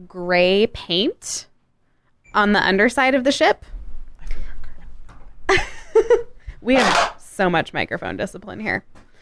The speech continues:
Okay, so you can see gray paint in the video on the underside of the ship, which was used on the Olympic, but it was never used on the Titanic.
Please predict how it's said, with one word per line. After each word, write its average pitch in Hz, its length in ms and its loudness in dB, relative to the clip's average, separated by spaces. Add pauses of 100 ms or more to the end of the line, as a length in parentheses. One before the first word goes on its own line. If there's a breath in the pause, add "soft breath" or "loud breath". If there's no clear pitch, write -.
(260 soft breath)
Okay, 220 200 2
so - 120 -6
you 247 80 0
can 294 160 6
see 277 300 2
gray 196 380 2
paint 139 420 4 (880)
in 185 220 6
the 180 120 4
video 160 540 2
on 175 140 2
the 170 120 0
underside 170 440 2
of 151 80 -2
the 156 80 -6
ship, - 400 -2 (200)
which 185 160 -4
was 180 220 -2
used 185 460 -2 (120)
on 170 140 0
the 180 140 2
Olympic, 156 580 -2
but 175 140 -10
it - 80 -6
was 165 260 -6
never - 300 -8
used - 340 -12
on - 80 -12
the - 100 -14
Titanic. - 540 -20